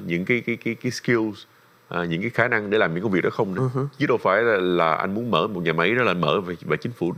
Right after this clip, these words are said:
Speaker 1: rót tiền vô là, là anh mở đâu. Cái chuyện thứ hai nữa rằng là anh muốn mở địa điểm đó, anh nghĩ rằng là nhân công của anh từ những địa điểm khác có muốn dọn về hay không. Thí dụ như bây giờ nhân công của anh họ quen ở những nước như là, những tiểu bang như là California, Texas, mà bây giờ anh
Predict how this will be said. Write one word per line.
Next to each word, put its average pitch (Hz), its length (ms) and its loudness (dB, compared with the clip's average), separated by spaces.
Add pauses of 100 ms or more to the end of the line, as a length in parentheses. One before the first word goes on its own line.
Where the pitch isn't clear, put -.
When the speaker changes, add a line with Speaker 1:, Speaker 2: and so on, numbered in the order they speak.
Speaker 1:
rót 135 200 0
tiền 78 200 0
vô 85 140 2
là, 82 220 0
là 71 120 -4
anh 85 140 -2
mở 82 140 2
đâu. 98 160 0 (360)
Cái 135 80 -10
chuyện 90 160 0
thứ 127 80 0
hai 113 300 2
nữa 104 80 0
rằng 90 220 2
là 78 160 2 (640)
anh 113 160 0
muốn 127 180 0
mở 87 160 4
địa 92 140 2
điểm 85 200 2
đó, 113 100 0
anh 92 200 -4
nghĩ 87 160 2
rằng 90 260 0
là 78 180 0 (480)
nhân 123 360 -2
công 117 240 0
của 123 220 0
anh 107 200 -2 (840)
từ 107 100 2
những 95 400 0
địa 107 80 0
điểm 82 200 0
khác 139 240 -4
có 135 80 -4
muốn 139 200 -2
dọn 82 180 0
về 80 120 0
hay 85 120 -2
không. 110 180 -6 (580)
Thí - 60 -2
dụ 107 80 2
như 107 140 0
bây 104 140 0
giờ 98 80 2
nhân 107 340 -2
công 113 220 -2
của 120 100 2
anh 107 80 0
họ 92 120 -6
quen 104 280 0
ở 90 80 0
những 107 220 -4
nước 139 220 0
như 110 80 -4
là, 80 340 2
những 92 220 2
tiểu 127 100 0
bang 104 180 0
như 101 80 -2
là 85 80 2
California, 95 520 0
Texas, 143 380 -2 (400)
mà - 80 -6
bây 85 100 0
giờ 60 100 4
anh 92 80 0